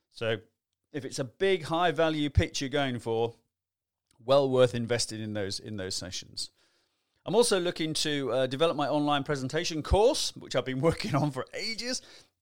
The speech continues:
And alongside that, the Seven Ps of Presenting ebook, well, and maybe hardback book as well. So lots of exciting things. And also I wanna try, if I can,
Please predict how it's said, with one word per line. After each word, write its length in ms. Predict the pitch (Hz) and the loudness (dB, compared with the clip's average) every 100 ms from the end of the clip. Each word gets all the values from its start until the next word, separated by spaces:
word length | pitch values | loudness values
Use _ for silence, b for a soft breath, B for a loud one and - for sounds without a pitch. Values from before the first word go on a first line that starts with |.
| _ _ _ _ _ - | _ _ _ _ _ -8
And 100 | 127 | -2
alongside 500 | 156 165 - 151 135 | 0 0 4 4 6
that, 220 | 147 - | 4 2
the 100 | 123 | -2
Seven 380 | - 170 156 143 | 2 2 2 0
Ps 300 | 151 139 131 | 0 0 -2
of 100 | 120 | -4
Presenting 580 | 135 120 127 120 123 - | -4 -2 -2 -2 -4 -2
ebook, 540 | 151 143 127 131 127 143 | 2 2 2 0 0 2
well, 280 | 143 98 - | 4 4 -2
and 320 | 131 120 104 b b b 120 | -4 -4 -6 b b b -6
maybe 220 | 120 104 | -4 -2
hardback 420 | 110 107 101 - | -2 0 -2 -6
book 180 | 101 - | -8 -10
as 160 | 90 | -12
well. 240 | 78 76 _ b b b b | -12 -14 _ b b b b
So 140 | - 170 | 2 4
lots 180 | 226 | 4
of 60 | 196 | 2
exciting 480 | 196 151 170 165 151 | 0 0 2 0 0
things. 240 | 165 165 | 0 0
And 100 | - | 4
also 400 | 170 202 - 160 | 6 6 6 4
I 40 | 151 | 4
wanna 260 | 160 156 | 4 2
try, 540 | - - - 220 175 120 | 2 -2 -2 0 0 0
if 120 | 120 | -2
I 100 | 135 | -4
can, 540 | - 170 147 101 107 | -4 -2 0 -2 -6